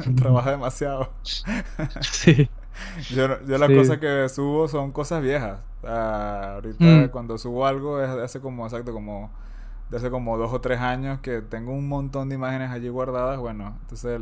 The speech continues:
Speaker 2: la
Speaker 1: Mm.
Speaker 2: gente cree que estoy haciendo cosas, pero creo que más bien últimamente
Speaker 1: Ya.
Speaker 2: estoy trabajando, <laughs> estoy trabajando menos que antes. Em,
Speaker 1: Ya.
Speaker 2: dime,
Speaker 1: Sí,
Speaker 2: dime.
Speaker 1: normalmente lo que hago, lo que suelo, eso, que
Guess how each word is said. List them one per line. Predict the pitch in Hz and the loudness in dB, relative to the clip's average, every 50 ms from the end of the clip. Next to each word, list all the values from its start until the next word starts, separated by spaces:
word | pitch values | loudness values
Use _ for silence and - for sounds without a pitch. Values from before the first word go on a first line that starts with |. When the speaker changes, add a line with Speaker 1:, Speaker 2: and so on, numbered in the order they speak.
| - - | -8 -8
Speaker 2:
la | 120 123 | 0 6
Speaker 1:
Mm. | 165 | 8
Speaker 2:
gente | 165 156 139 127 | 10 10 10 8
cree | 131 135 135 | 4 0 -2
que | 139 | -4
estoy | 123 - 123 | -4 -2 -4
haciendo | 123 123 135 127 123 120 | -4 -4 -4 -6 -8 -6
cosas, | 120 123 120 117 120 110 - | -6 -6 -6 -6 -8 -10 -10
pero | 107 104 101 98 104 - - - - - - - - - | -8 -8 -8 -8 -8 -10 -14 -18 -20 -20 -20 -20 -20 -18
creo | - - 123 | -14 -14 -10
que | 131 135 | -8 -8
más | 127 127 123 | -6 -4 -4
bien | 127 127 131 | -4 -4 -4
últimamente | 131 127 135 131 123 135 131 131 123 | -6 -6 -6 0 4 6 8 8 8
Speaker 1:
Ya. | 120 | 6
Speaker 2:
estoy | - 123 | 4 -2
trabajando, | 117 127 120 113 117 120 120 117 117 120 | -6 -6 -4 -4 -4 -6 -6 -8 -8 -8
<laughs> | 117 - - - - 139 | -10 -10 -10 -10 -10 -10
estoy | - - 127 120 | -8 -8 -10 -6
trabajando | - 143 131 127 123 120 117 117 117 | -4 -2 -2 -2 -4 -6 -6 -8 -8
menos | 117 113 110 113 117 110 | -8 -8 -8 -8 -8 -10
que | - - 117 | -10 -10 -10
antes. | 113 - - - - - - - - - - - - - - - - - - - | -10 -10 -12 -12 -14 -14 -14 -14 -14 -14 -14 -14 -14 -16 -16 -16 -18 -18 -16 -14
Em, | - - 131 127 127 127 127 127 123 123 127 131 | -10 -8 -6 -4 -4 -4 -4 -4 -4 0 2 4
Speaker 1:
Ya. | 135 131 127 127 120 120 - - - - - - - - - - - - - - - - - - - - - | 6 6 6 2 -2 -8 -16 -18 -20 -20 -20 -20 -20 -20 -20 -20 -18 -18 -18 -18 -18 -18 -18 -16 -16 -14 -10
Speaker 2:
dime, | - 127 127 127 120 120 | -6 -4 -4 -2 2 6
Speaker 1:
Sí, | 147 175 160 | 8 8 8
Speaker 2:
dime. | |
Speaker 1:
normalmente | 151 151 156 160 165 165 - 190 | 10 8 8 8 6 6 6 6
lo | 180 180 156 | 6 6 6
que | 170 | 6
hago, | 160 156 165 165 160 - - | 6 6 6 4 2 -2 -4
lo | 156 147 151 151 143 | -4 -2 -2 0 0
que | 151 143 | -2 -4
suelo, | - - - 151 151 151 151 151 156 | -4 -2 0 0 2 4 4 4 4
eso, | 151 151 - 147 131 | 2 2 2 0 0
que | 139 131 131 127 120 - - | 2 2 2 2 0 -2 -4